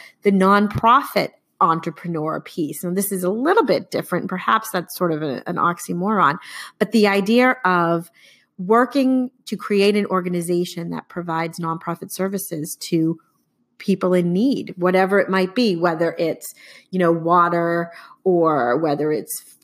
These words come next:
food or whether it's clothing, shelter, whatever it could be, those are using skills that you learn in social studies class and, and also other way, other areas, um, but in social studies class, in drawing on what has worked in the past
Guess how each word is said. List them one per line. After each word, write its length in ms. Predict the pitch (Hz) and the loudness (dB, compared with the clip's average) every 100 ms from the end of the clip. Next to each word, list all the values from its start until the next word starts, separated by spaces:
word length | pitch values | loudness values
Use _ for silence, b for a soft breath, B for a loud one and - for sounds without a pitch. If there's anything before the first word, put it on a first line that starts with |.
| _ | _
food 640 | - 214 196 185 180 180 - | 2 4 6 6 6 4 4
or 480 | 165 160 156 151 B B B | 2 0 0 -4 B B B
whether 320 | 185 175 160 | 0 0 0
it's 160 | 143 - | -2 -8
clothing, 880 | - 254 233 208 196 185 180 175 175 | -2 2 4 4 2 0 -2 -4 -6
shelter, 500 | - 254 214 - 196 | 0 0 0 -2 -4
whatever 320 | 202 247 247 | 0 0 -2
it 80 | 233 | -4
could 240 | 208 185 | -8 -2
be, 320 | 285 233 185 B B _ | 0 0 -2 B B _
those 460 | 185 240 269 285 | 2 4 6 6
are 60 | 254 | 4
using 580 | 208 208 190 190 185 185 | 4 2 2 0 0 -4
skills 920 | - - 233 214 214 208 220 - - _ _ _ _ _ | -8 -4 2 4 2 0 -4 -8 -18 _ _ _ _ _
that 120 | 190 | -4
you 120 | 196 | 0
learn 420 | 190 185 180 180 180 - | 0 2 0 -4 -12 -12
in 140 | 180 | -12
social 320 | - 247 277 | -4 -4 -4
studies 420 | - - 170 170 | -6 -6 -4 -4
class 600 | - - - 196 - - - | -8 -6 -4 -4 -8 -18 -2
and, 160 | 185 - | 0 4
and 100 | 196 | 4
also 320 | 208 208 190 | 2 0 0
other 240 | 196 240 | 0 2
way, 220 | 190 151 - _ | 0 -2 -8 _
other 280 | 208 214 196 | -2 -2 -2
areas, 500 | 170 135 143 175 202 - B B B B | -4 -4 -4 -6 -8 -16 B B B B
um, 320 | 185 170 165 175 | -2 0 -2 -4
but 140 | 190 180 | -2 0
in 120 | 185 | 0
social 300 | - 254 269 | 0 -2 -2
studies 220 | 190 175 | -2 -2
class, 260 | 170 175 175 | 0 -2 0
in 140 | 175 | -2
drawing 560 | 175 180 185 202 208 180 | 0 2 4 4 4 4
on 260 | 170 170 | 4 4
what 140 | 165 170 | 0 -2
has 200 | 180 165 | -6 -2
worked 280 | 165 160 | -2 -2
in 80 | 165 | -8
the 80 | 156 | -8
past 680 | - - 208 160 208 - | -8 0 2 2 -2 -8